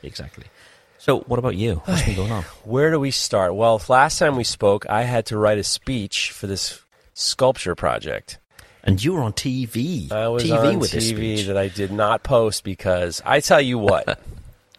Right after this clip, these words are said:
Speaker 1: <laughs>
Speaker 2: I understand why people don't like the media, because these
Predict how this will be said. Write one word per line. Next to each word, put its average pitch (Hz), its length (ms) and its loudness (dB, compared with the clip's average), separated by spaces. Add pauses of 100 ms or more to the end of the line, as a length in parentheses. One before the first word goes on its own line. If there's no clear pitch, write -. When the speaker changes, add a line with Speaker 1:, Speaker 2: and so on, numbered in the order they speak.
(140)
Speaker 1:
<laughs> - 720 -12
Speaker 2:
I 160 260 6
understand 131 760 2
why 107 160 2
people 98 280 -4
don't 90 180 -2
like 87 200 -4
the - 80 -10
media, 82 440 -6 (260)
because 127 760 -2 (580)
these 147 400 0